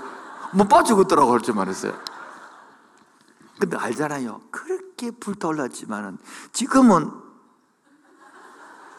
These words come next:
넘어가도록 하겠습니다. 그런 게 신앙생활이다 말이에요. 크, 불타올랐다가도 우리가 연-, 연약한 존재가 되면 때로는 그 풍파에, 어려움에, 문제에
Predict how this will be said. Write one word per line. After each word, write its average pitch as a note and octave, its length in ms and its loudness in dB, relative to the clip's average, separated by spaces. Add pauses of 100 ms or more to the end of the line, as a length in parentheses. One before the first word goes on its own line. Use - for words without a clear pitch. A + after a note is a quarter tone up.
(260)
넘어가도록 C3 360 2
하겠습니다. A#2 560 0 (800)
그런 D4+ 340 2
게 A#3+ 80 -2
신앙생활이다 C3 720 -4
말이에요. - 340 -20 (720)
크, - 100 -6 (760)
불타올랐다가도 - 1120 -12 (400)
우리가 C#3 280 -4 (180)
연-, A2+ 200 -10
연약한 C3+ 480 -2
존재가 A#2 440 -4
되면 G#2 440 -10 (140)
때로는 E3+ 560 -10
그 C#3 260 -10 (220)
풍파에, A#2 680 -10 (240)
어려움에, A2+ 800 -2 (320)
문제에 A2+ 680 -4